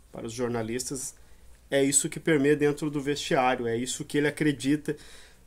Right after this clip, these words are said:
A cobrança tem que ser dura, ela tem que ser, é, uma cobrança realmente que faça os jogadores entender aonde eles estão. Em um clube que está aí há mais de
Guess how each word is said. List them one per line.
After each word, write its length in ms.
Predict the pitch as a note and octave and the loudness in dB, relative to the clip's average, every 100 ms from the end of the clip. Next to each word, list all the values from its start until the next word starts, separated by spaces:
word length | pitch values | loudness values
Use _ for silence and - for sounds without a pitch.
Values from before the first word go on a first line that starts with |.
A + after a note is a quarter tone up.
| - | -12
A 80 | C#3 | -4
cobrança 800 | - C#3+ D#3 F3+ - G3 F#3 F3+ | 0 4 4 4 2 0 -2 -2
tem 120 | F3+ | -4
que 80 | E3+ | -2
ser 180 | - F#3 | 2 2
dura, 420 | C#3 D3+ E3+ E3 | 4 4 8 8
ela 180 | D3 C3 | 6 2
tem 220 | B2 C#3 | 0 -2
que 100 | - | 0
ser, 480 | - - C#3+ C#3+ C#3 - - - - - | 0 4 4 4 2 -6 -20 -20 -20 -8
é, 260 | C#3 C3+ | 0 2
uma 160 | C#3 C#3+ | 4 2
cobrança 600 | - C3+ C3 C#3+ D3 C3+ | 0 0 2 2 2 -4
realmente 960 | A2+ C#3+ D3 B2+ C3 D3 - D#3 D3 D3 - - | -2 0 2 2 2 0 -2 0 0 -2 -18 -18
que 140 | - D3 | -4 -4
faça 440 | - D3 D#3 - | 2 4 4 2
os 80 | D3 | 2
jogadores 580 | D3 D3+ C3+ D3 C#3+ C#3 | 2 2 4 2 2 2
entender 760 | E3+ F#3+ G#3+ F#3 C#3+ D3+ E3 - - - - - - | 2 6 6 6 8 8 8 2 -16 -18 -18 -14 0
aonde 300 | C3+ C#3 D3 | 2 4 4
eles 200 | C#3 C3+ | 2 0
estão. 460 | D#3+ - A#2+ G#2+ A2 - C3+ | -2 -2 -2 -2 -6 -12 0
Em 120 | C#3+ | 0
um 80 | C#3+ | 0
clube 500 | - C#3+ F3+ F#3 F#3 | 0 6 6 6 -2
que 240 | - D#3 | 0 0
está 340 | D3 - D#3+ | 0 2 6
aí 220 | D#3+ D3+ F3 | 6 6 4
há 80 | C#3+ | 4
mais 880 | C3+ C3+ D3 F3 G3 G#3 E3+ C3+ | 2 2 4 4 4 2 -2 -8
de 480 | C3 D3+ F#3 F3+ E3 | -8 -4 -4 -4 -4